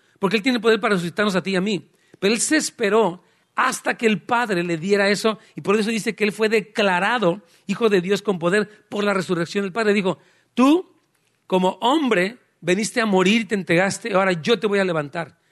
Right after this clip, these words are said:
Y una vez que tú resucites, tú vas a resucitarlos a todos ellos". El Padre lo autorizó. Vamos a estar estudiando lo que se llama esta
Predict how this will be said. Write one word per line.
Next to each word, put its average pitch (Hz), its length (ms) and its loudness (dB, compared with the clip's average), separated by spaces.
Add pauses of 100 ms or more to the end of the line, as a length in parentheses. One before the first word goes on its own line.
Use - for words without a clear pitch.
(180)
Y 190 80 0
una 220 100 4
vez 240 120 0
que 202 100 0
tú 226 80 -2
resucites, 196 480 -2
tú - 80 -12
vas 202 160 0
a 190 40 0
resucitarlos 160 540 -4 (140)
a 143 80 -10
todos 143 240 -4
ellos". 139 320 -14 (640)
El 160 140 -2
Padre 208 260 -2
lo 202 160 4
autorizó. 165 880 0 (460)
Vamos - 160 -2
a 269 80 -4
estar 277 60 0
estudiando 214 420 0
lo 196 100 0
que 151 100 -12
se 170 100 -6
llama 202 160 -2
esta - 280 -6